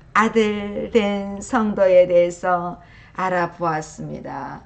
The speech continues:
우리는 먼저 예수님과 거듭난 아들, 성도의 비결을 알아보았습니다.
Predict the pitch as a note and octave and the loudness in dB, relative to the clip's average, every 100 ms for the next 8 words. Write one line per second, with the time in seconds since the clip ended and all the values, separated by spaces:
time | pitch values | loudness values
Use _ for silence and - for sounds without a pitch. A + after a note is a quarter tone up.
0 | - - - - - F#3+ G3 F#3+ F#3+ F3 | -20 -20 -20 -20 -18 -6 -6 -4 -2 -2
1 | F3 F3 F3+ F3+ F#3 G3 G3 G#3 G3+ G3 | 0 2 2 2 2 -2 -2 -6 -6 -2
2 | G3+ G#3 - - F3+ G#3 C#4+ D4 C4 E3+ | -2 -2 -6 -14 -8 -2 -2 0 0 -2
3 | - - _ _ _ _ - F#3 F3+ F3 | -6 -18 _ _ _ _ -10 -8 0 -2
4 | C#3 - _ _ _ _ _ _ _ _ | -2 -12 _ _ _ _ _ _ _ _
5 | - - A#3+ A#3 G3+ D#3+ - _ _ _ | -8 0 4 4 4 0 -6 _ _ _
6 | _ _ _ _ _ _ G#3 A3 A3 - | _ _ _ _ _ _ -2 -2 -2 -4
7 | G#3 G3 G3 F#3 G#3+ A#3+ - - E3 E3 | -4 0 4 4 4 2 0 -8 -8 -8
8 | - - - - D#3 D3 - - - | -12 -14 -14 -16 -14 -14 -16 -18 -20